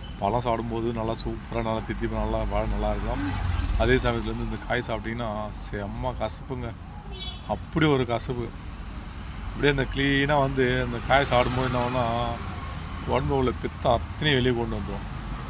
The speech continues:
எவ்வளோ பித்தம் இருந்தாலும் பித்தம் வெளியே கொண்டு வந்துடும். இப்படி பல்வேறு நன்மை தரக்கூடியதுங்க. இது வந்து பார்த்திங்கன்னா, வயக்காட்டில் வந்து நிறைய எல்லாரும் ஃப்ரீயாக தான் கிடைக்கலாம், யாரும் காசுலாம் வாங்க மாட்டாங்க. எங்கே பார்த்தாலும் இருக்கும், நீ வேணும்னு பறிச்சிக்கலாம், நம்ம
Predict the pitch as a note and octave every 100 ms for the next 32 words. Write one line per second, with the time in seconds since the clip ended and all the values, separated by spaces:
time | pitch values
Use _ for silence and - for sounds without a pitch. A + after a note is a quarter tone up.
0 | - - B2+ C3+ - - - A#2 C#3+ -
1 | B2+ B2+ A#2 A2+ G#2+ G2+ G2+ G2+ G2+ -
2 | - - - - A2 A#2+ C#3 D#3 D3+ D#3+
3 | C3 A#2+ C3 A#2+ G#2+ G2+ G#2 G2+ F#2+ F#2+
4 | - - - - - - - - - -
5 | A#2+ C#3+ C3+ C3 C3+ B2+ B2 B2+ - -
6 | - - - - - - B2+ C3 C#3+ C3
7 | C3 B2+ C#3+ C3 A#2 C3 B2 B2 B2+ A#2
8 | A#2 B2 B2 B2 A#2 A#2 B2 A#2 A#2+ B2
9 | A#2+ A2+ B2 A#2+ A#2+ A#2 A#2 A#2 C#3+ -
10 | - - - - A2 A#2+ C3+ C3 C3+ C#3+
11 | C3+ B2+ A2+ B2 B2 C3 A#2+ A#2 B2+ A#2+
12 | A#2+ A#2+